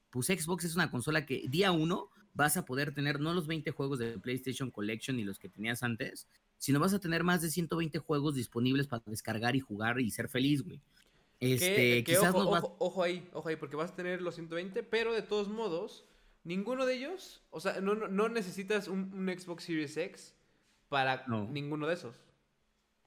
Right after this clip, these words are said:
Speaker 2: Hoy,
Speaker 1: No, algunos
Speaker 2: hoy.
Speaker 1: estarán optimizado un poquito para, para que se vean mejor en el Xbox Series X, como el Gear cinco, el Gears Tactics, el Watch Dogs Legions y algunos otros que vayan llegando, el Ori, por ejemplo,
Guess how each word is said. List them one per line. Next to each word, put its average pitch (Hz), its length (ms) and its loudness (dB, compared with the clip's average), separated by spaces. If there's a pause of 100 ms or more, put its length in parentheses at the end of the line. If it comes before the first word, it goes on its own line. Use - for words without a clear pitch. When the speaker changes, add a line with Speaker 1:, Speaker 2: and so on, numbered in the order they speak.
Speaker 2:
Hoy, 120 320 -2
Speaker 1:
No, - 40 -10
algunos 160 380 2
Speaker 2:
hoy. 196 60 2
Speaker 1:
estarán 160 300 2 (340)
optimizado 160 300 2
un 151 80 -6 (120)
poquito 156 460 -6
para, 107 340 0 (300)
para 113 180 0
que - 80 -8
se 120 100 -2
vean 131 180 4
mejor 139 360 0
en 131 120 0
el 107 220 0
Xbox 117 200 -4
Series 117 320 0
X, 165 280 0
como 110 180 -4
el 98 80 -4
Gear 110 200 -2
cinco, 151 480 -2
el 104 120 -2
Gears 104 280 -2
Tactics, 143 640 0 (320)
el 110 160 -2
Watch 117 340 0
Dogs 113 280 -2
Legions 143 380 2
y - 40 -2
algunos 113 280 -4
otros 110 180 -8
que 110 80 -6
vayan 110 240 0
llegando, 135 460 4
el 101 180 0
Ori, 117 280 2
por 107 160 -8
ejemplo, 135 440 0